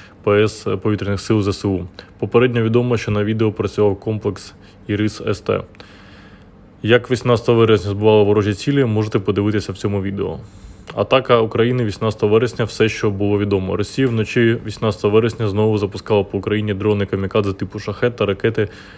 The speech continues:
повітряного базування. Гуменюк розповіла, що ворог не вперше використовує таку тактику, коли ракети постійно змінюють напрямок руху. За словами Гуменюк, мета України під час цих атак — захист. Саме тому наша Україна максимально ефективно виконує бойову роботу, щоб протидіяти ворогу.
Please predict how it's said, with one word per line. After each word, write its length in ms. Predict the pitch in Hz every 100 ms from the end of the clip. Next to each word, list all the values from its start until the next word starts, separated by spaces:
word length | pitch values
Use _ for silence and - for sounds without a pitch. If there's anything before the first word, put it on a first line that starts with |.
| - -
повітряного 500 | 104 107 104 101 101
базування. 540 | 101 98 98 90 87 - - - -
Гуменюк 420 | 98 107 117 139
розповіла, 540 | 135 110 113 110 117 123
що 300 | - 110 104
ворог 520 | 101 107 117 110 -
не 140 | 113 107
вперше 480 | - 123 107 - 95
використовує 640 | 90 101 95 - 98 92
таку 240 | 92 92 95
тактику, 460 | 113 - 92 113
коли 240 | 101 98 95
ракети 340 | 90 104 101
постійно 480 | 95 98 - 98 98
змінюють 440 | 90 95 95 92
напрямок 420 | 95 87 95 95
руху. 280 | 117 107 - - - - - - -
За 120 | 107
словами 360 | 98 117 131 117
Гуменюк, 460 | 117 113 113 127
мета 200 | 110 101
України 420 | 110 101 107 113 113
під 180 | -
час 220 | - 104 -
цих 180 | 98
атак — 280 | - 107 110 -
захист. 600 | 90 113 - - - -
Саме 360 | - 117 131
тому 280 | 123 123 120
наша 300 | 101 107 -
Україна 320 | 113 117 104
максимально 480 | 92 92 - 113 107
ефективно 420 | 95 98 - 107
виконує 340 | 101 95 107 98
бойову 440 | 92 110 101 110
роботу, 400 | 113 104 113 110
щоб 180 | - 104
протидіяти 560 | 101 101 104 107 107 95
ворогу. 480 | 101 127 95 90